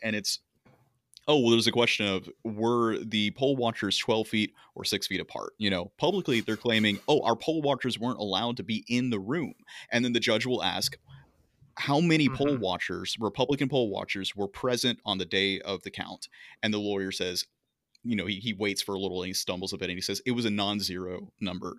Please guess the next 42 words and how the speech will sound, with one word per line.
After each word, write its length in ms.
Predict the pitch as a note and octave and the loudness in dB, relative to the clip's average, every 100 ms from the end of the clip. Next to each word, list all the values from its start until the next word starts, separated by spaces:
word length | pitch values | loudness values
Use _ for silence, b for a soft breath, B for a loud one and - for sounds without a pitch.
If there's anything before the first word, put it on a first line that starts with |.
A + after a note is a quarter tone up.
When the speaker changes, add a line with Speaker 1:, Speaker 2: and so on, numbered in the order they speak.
| - | -8
Speaker 1:
Your 160 | F2+ | -8
Honor." 240 | - E2 D#2 | -8 -10 -4
And 100 | G#2 | 0
then 80 | G#2 | 0
she's 200 | G#2+ G2 | 0 -2
like, 100 | F#2+ | -2
"Case 240 | A2 A2 G#2 - | -2 -2 -4 -4
dismissed. 540 | G#2+ C#3 D#3 - - B B B - | -2 0 -2 -2 -4 B B B -4
You're, 180 | A2 - | -2 0
you're 180 | A2 G#2+ | -2 0
lying. 640 | G#2 D3 D3 F#2+ F#2 F#2+ | 0 0 2 2 2 6
They 140 | A2 | 6
were 160 | B2 B2 | 8 6
Speaker 2:
Yeah. 40 | |
Speaker 1:
there. 160 | G#2 F#2+ F#2+ | 6 6 4
They 60 | |
were 100 | G#2+ | 0
present. 400 | A2+ F2+ G2 F#2 | 2 0 0 0
It 140 | G2+ G#2+ | 0 2
was 140 | A#2 | 0
actually 500 | F#2+ G#2 A2 B2 G#2+ | 0 0 2 2 0
about 320 | F2+ F#2 F2+ - | 0 -2 -4 -4
how 220 | G2+ G2 | -2 -2
far 320 | - G2 G2 | 0 2 2
apart 400 | F#2 - F#2+ - | -2 -4 -4 -4
the 80 | - _ | -14 _
poll 160 | G2+ | -2
watchers 360 | F#2 F#2 - - | 0 -6 -8 -8
were 120 | F2+ E2+ | -8 -6
because 280 | F2+ F#2 | -6 -6
of 100 | E2+ | -8
the 60 | F2 | -10
covid, 440 | - F#2 F2+ F2+ - b b b b | -6 -6 -4 -6 -8 b b b b
uh, 240 | F2 E2+ - - | -8 -6 -10 -12
procedures 440 | F#2+ F#2 G2+ F#2 F#2 | -6 -4 -4 -6 -8
and 80 | |
vaccinations." 520 | F2 - G2 G#2 E2 F#2+ | -8 -8 -6 -4 -4 -2
So 240 | A#2+ G#2 B B | -2 -2 B B
it 80 | B2 | 0
is 120 | A#2+ | 2
just 180 | C3 - | 2 2
so 240 | C#3+ C3 | 4 2